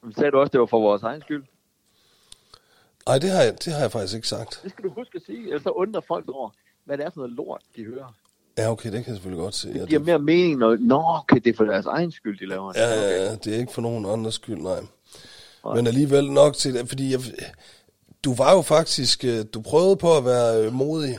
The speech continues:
Speaker 2: og sådan sige, "Ah, men så kommer jeg op til dig, når du er sløj," og sådan noget der, fordi det, det, men, men, øhm, men der var, det, det var
Speaker 1: Ja.
Speaker 2: faktisk, det var faktisk også, det var lidt af Sal, der reddede dig der. Hun sagde, "Prøv at, du skal ikke, du, du, prøv at tænke, du kan ikke risikere at smitte Geo med det der, det kan du ikke."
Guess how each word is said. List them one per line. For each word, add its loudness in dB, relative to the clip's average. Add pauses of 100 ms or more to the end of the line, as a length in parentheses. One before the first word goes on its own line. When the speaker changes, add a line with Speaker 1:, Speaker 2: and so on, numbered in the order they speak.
Speaker 2:
og -6
sådan -4
sige, -2
"Ah, -4
men -8 (380)
så -8
kommer 2
jeg 8
op 8
til -2
dig, 0
når 2
du -6
er -8
sløj," 0
og -8
sådan -8
noget -4
der, 0
fordi -10
det, -4 (840)
det, -8
men, -8
men, -6
øhm, -6
men -10
der -4
var, 0
det, -8
det -12
var -4 (120)
Speaker 1:
Ja. -2
Speaker 2:
faktisk, 0
det -4
var 0
faktisk 2
også, 0
det 0
var 0
lidt -2
af 2
Sal, 2
der -2
reddede -2
dig -6
der. -4
Hun -8
sagde, -8
"Prøv -14
at, -16
du -18
skal -12
ikke, -18 (100)
du, -16 (160)
du, -20 (200)
prøv -20
at -18
tænke, -10
du -18
kan -16
ikke -16
risikere -14
at -10
smitte -12
Geo -16
med -18
det -20
der, -18
det -20
kan -16
du -20
ikke." -20